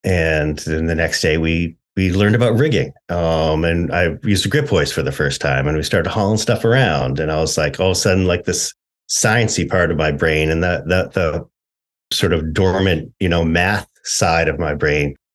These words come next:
woke up and was like, "Wow, this is amazing." Like, I can incorporate, like, all elements of, like, being excited, you know, to problem solve, have to use some science and, and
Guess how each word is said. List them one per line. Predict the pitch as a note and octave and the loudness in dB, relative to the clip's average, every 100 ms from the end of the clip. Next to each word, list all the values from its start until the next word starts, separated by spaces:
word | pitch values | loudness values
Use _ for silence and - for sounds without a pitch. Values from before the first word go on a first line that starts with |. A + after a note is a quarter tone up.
| _ _ _ _ | _ _ _ _
woke | G#2 G#2 - | 0 2 2
up | E2+ - | -2 0
and | D#2+ | -4
was | D#2+ | -2
like, | E2 - | -4 -4
"Wow, | - A#2 E2 | -2 0 2
this | G#2 | 2
is | G#2 | 2
amazing." | C3 B2+ D#3 D3+ C3+ D#2+ - | 2 4 4 4 2 -2 -2
Like, | F2 F2 | -2 0
I | G#2 | 0
can | A2+ | 2
incorporate, | G2+ B2 A2+ A#2 G2 | 0 2 2 2 2
like, | F#2+ - | 0 -2
all | G#2 A#2 A#2 - | 0 2 0 2
elements | A2 A#2 F#2 F2 - - | 2 2 0 -2 -2 -4
of, | F#2+ F2+ | -2 0
like, | E2+ E2 - | -2 -2 0
being | F#2+ E2+ D#2 - | 0 0 -2 -8
excited, | - - G#2 F#2+ F#2 F2 - _ _ _ | -8 -2 0 2 2 -2 -6 _ _ _
you | G#2+ | 0
know, | F#2 D2+ | 2 0
to | - - | -2 -6
problem | - B2 A#2 A2 G2 | -2 0 2 2 0
solve, | - F#2+ F#2+ F#2 F#2 - _ _ - | 0 2 2 2 -2 -6 _ _ -10
have | - G#2+ - | -4 -4 -2
to | G#2 | 0
use | G2 F#2+ F2 - - | 2 0 -2 -6 -6
some | - G#2+ G2 G2 G2 F#2+ _ _ _ | -4 0 2 2 2 -2 _ _ _
science | - G#2 F#2 F#2+ G2+ - | -2 0 2 2 0 0
and, | F2 F2+ - | -2 -2 -2
and | F2 E2 E2 | 0 0 -2